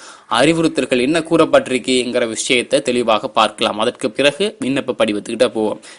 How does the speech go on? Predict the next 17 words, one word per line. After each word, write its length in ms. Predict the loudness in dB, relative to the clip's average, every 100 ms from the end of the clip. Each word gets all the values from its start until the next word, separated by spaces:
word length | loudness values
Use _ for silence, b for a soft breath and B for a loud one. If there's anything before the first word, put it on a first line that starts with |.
| B
என்ன 200 | -4 -2
சொன்னா 340 | -2 -2 -2
உங்களுக்கு 340 | -2 -4 -2 0
அதை 160 | 2
விளங்கப்படுத்தினால்தான் 920 | 0 -2 -2 -2 0 -2 0 0 0 0
உங்களுக்கு 260 | -2 -4
விண்ணப்ப 260 | -2 -2 -4
படிவம் 360 | -2 -2 -4 -6 B B
எப்படி 340 | -4 0 2 2
விண்ணப்பிக்க 520 | 0 -2 -2 -2 -2
வேண்டும்ங்கிற 720 | -2 -2 -4 -6 -8 -4 -4
விஷயத்தை, 580 | -4 -2 -2 0 0 0 -2
ஆ, 240 | -4 -2 -2
தெளிவாக 480 | -4 -2 -2 0
விளங்கிக் 280 | -2 -2 -6
கொள்ள 200 | -6 -6
வேண்டும். 320 | -6 -2 -2